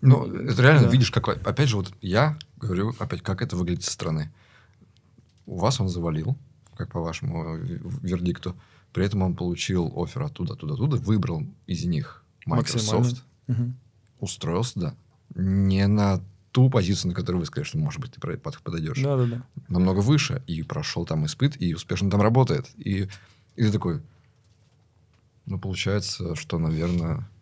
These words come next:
Speaker 1: выглядит со стороны так, что скорее это вы ошиблись, чем
Speaker 2: Возможно. Я,
Speaker 1: Microsoft.
Speaker 2: еще раз, я никак не отрицаю, что мы можем ошибаться. Но еще, если говорить конкретно про Влада,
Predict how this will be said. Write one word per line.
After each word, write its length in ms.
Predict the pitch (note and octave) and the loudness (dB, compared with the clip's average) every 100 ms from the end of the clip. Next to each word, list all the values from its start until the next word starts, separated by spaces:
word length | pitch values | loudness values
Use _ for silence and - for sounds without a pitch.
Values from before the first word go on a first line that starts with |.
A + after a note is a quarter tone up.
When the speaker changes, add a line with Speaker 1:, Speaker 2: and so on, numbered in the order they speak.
| _ - | _ -12
Speaker 1:
выглядит 680 | F#2 F#2 F#2 A#2+ A#2 F#2 | -8 -4 6 8 8 6
со 60 | - | 2
стороны 240 | - E2 | 0 0
так, 140 | D2+ C3 | 2 0
что 160 | - | 0
скорее 260 | G2 E2+ E2 | 0 0 0
это 120 | D#2 | 2
вы 100 | G2+ | 2
ошиблись, 420 | F#2 - D#2+ - | 2 0 -4 -6
чем 380 | - - - - - _ - D3+ - | -6 -6 -6 -8 -16 _ -14 -14 -6
Speaker 2:
Возможно. 540 | A#2+ A#2 A#2 C#3+ C3 | 0 4 6 8 8
Я, 60 | - A#2+ C3+ | 8 10 10
Speaker 1:
Microsoft. 120 | C3 | 8
Speaker 2:
еще 180 | C#3 D#3+ | 6 6
раз, 160 | C3 B2 | 4 6
я 140 | A#2+ | 8
никак 400 | C3 B2+ D3 D3+ | 8 6 4 2
не 140 | C#3 | 4
отрицаю, 500 | C3+ B2+ B2+ A#2+ D3+ | 4 4 2 0 2
что 160 | D3 - | 2 2
мы 80 | B2 | 4
можем 280 | B2+ B2 A#2+ | 6 4 2
ошибаться. 420 | - C3 G#2+ A#2+ | 0 0 0 0
Но 260 | A#2 A#2+ B2 | 2 4 2
еще, 460 | B2+ B2+ C3 B2+ | 0 0 4 6
если 240 | B2 B2+ A#2+ | 4 2 2
говорить 260 | B2 B2 | 4 2
конкретно 380 | B2 A#2+ B2+ A#2+ | 2 0 2 2
про 140 | A#2 B2 | 2 2
Влада, 400 | A#2+ G3 D3+ | 6 6 6